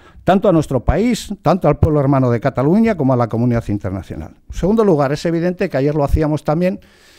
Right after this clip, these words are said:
hay que denunciar, eh, la represión y la actuación policial que, de la mano del Estado, ha ocurrido en Cataluña, ¿no? Eh, nosotros la víspera,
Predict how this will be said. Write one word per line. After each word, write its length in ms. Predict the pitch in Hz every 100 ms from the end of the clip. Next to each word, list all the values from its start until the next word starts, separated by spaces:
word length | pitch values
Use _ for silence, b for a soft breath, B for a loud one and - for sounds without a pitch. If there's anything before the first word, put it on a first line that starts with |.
| b b b _
hay 120 | 127
que 140 | 127
denunciar, 760 | 180 143 117 - 170 165 - - _ _
eh, 540 | - 113 98 82 78 - _ _ _ _
la 300 | - 101 101
represión 720 | 101 101 - - 123 170 220
y 100 | 175
la 100 | 131
actuación 440 | 95 - 104 127 135
policial 520 | 135 120 - 139 185
que, 300 | 160 127 98
de 120 | 104 110
la 120 | 101
mano 260 | 123 131
del 120 | 131 131
Estado, 500 | - 127 147 196 - b b b b
ha 120 | 127
ocurrido 380 | 123 127 139 135
en 100 | 117
Cataluña, 540 | 101 92 113 160 92
¿no? 120 | 180 - - _ b b b b b -
Eh, 420 | 123 110 - -
nosotros 560 | 123 120 117 - 254 214
la 100 | 170
víspera, 560 | 202 - 170 180 240